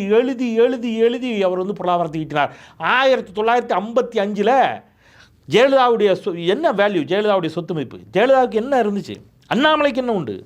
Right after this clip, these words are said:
அண்ணாமலையுடைய தந்தையாருக்கு என்ன உண்டு? ஆனால் ஆயிரத்தி தொள்ளாயிரத்தி ஐம்பத்தி ஐந்தில் கலைஞர்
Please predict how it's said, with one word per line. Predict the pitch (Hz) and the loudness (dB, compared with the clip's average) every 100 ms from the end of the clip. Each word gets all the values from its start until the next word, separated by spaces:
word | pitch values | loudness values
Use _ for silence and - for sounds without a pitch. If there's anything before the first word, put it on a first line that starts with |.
| - | -6
அண்ணாமலையுடைய | 214 285 285 254 220 | -2 0 2 2 0
தந்தையாருக்கு | 254 320 294 240 | 0 2 2 0
என்ன | 240 175 | -6 -6
உண்டு? | 123 - _ _ _ _ _ _ _ _ _ _ _ _ _ - | -8 -18 _ _ _ _ _ _ _ _ _ _ _ _ _ -4
ஆனால் | 175 220 202 170 262 | 2 2 2 2 2
ஆயிரத்தி | 339 294 226 240 | 2 -2 -4 0
தொள்ளாயிரத்தி | 247 233 226 220 | 2 2 2 0
ஐம்பத்தி | 302 302 233 214 | 0 -2 0 0
ஐந்தில் | 269 294 233 117 85 - _ _ _ _ _ _ _ _ _ _ _ _ - | 0 -2 -4 -4 -10 -20 _ _ _ _ _ _ _ _ _ _ _ _ -2
கலைஞர் | 151 160 156 131 160 226 | 0 0 -2 -2 -2 -2